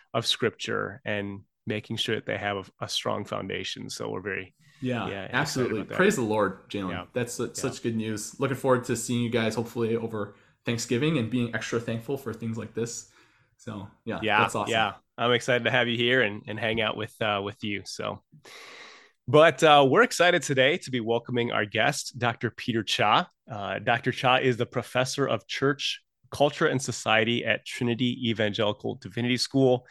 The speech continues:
Speaker 1: Uh, before he was at Trinity, Doctor Cha was, uh, involved in a lot of different ministries in the Korean American Church, in campus ministry with InterVarsity. Uh, he planted a church. He pastored a multi-ethnic Asian American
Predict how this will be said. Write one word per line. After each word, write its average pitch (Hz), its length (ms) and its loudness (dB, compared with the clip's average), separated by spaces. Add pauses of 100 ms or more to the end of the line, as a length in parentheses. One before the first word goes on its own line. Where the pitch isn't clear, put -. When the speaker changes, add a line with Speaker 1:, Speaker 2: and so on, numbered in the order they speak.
(440)
Speaker 1:
Uh, 110 160 2
before 147 380 4
he 202 120 2
was 147 120 2
at 139 80 0
Trinity, 120 600 0
Doctor 127 260 2
Cha 120 300 4
was, 110 520 -2
uh, 110 180 2
involved 123 380 4
in 123 80 2
a 113 60 2
lot 113 180 4
of 117 80 0
different 110 260 -6
ministries 113 760 -2 (420)
in 107 180 -4
the 101 120 -4
Korean 127 440 4
American 120 360 2
Church, - 580 -4
in 98 420 -10 (220)
campus 139 340 0
ministry 123 320 0
with 104 120 -2
InterVarsity. 113 800 0 (520)
Uh, 98 320 -6
he 104 360 -8
planted 139 360 0
a 117 40 -6
church. 123 400 0
He 104 80 -8
pastored 113 440 -2
a 104 40 -4
multi-ethnic 110 640 -4
Asian 113 260 -2
American 104 520 -4